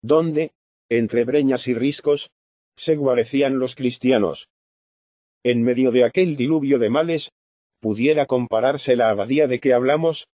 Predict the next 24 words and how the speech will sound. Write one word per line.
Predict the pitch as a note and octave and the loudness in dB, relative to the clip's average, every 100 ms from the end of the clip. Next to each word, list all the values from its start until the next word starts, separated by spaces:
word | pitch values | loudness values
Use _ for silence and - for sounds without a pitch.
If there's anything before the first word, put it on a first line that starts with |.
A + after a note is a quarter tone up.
| _ | _
al | A2+ A#2+ | -4 -2
arca | D3+ D3 C3+ | -2 -2 -4
santa | C3 D3+ D3 C#3+ | -2 -2 0 0
en | C3+ C3 | 0 -2
que | B2 | -2
se | A#2 G#2 | -4 -4
custodiaban | A#2 - G#2 A2+ C#3 C3+ | -6 -4 -2 0 2 0
el | A#2 A2 | -2 -4
saber | B2 C3+ C#3+ - _ _ | -2 0 0 -4 _ _
y | A#2 A#2 | -2 0
las | A2+ | -2
buenas | A2+ B2+ C3 A2 | -2 -2 0 -4
costumbres, | - G2+ - B2+ A2+ G#2+ G2+ - _ _ _ - | -6 -8 -4 -2 -2 -4 -6 -10 _ _ _ -2
y | A#2+ | 0
en | A#2 | 0
que | A#2+ A#2 | 0 2
la | G#2+ | 2
humana | D3 D#3+ C#3 | 0 -2 -2
cultura | A#2+ B2+ E3+ F3 E3+ - _ _ _ - | -4 -4 -2 -2 -2 -4 _ _ _ -4
podía | C3 C#3 D3 | -2 0 -2
salvarse | - B2+ B2+ D3 D3 D3 | 0 -2 0 -2 -4 -4
del | C#3 C3 | -2 0
universal | B2+ B2 A2 - C#3 B2+ | 0 -2 -4 0 0 0
estrago. | G#2+ A2+ F#2+ D2+ | -2 -4 -2 -6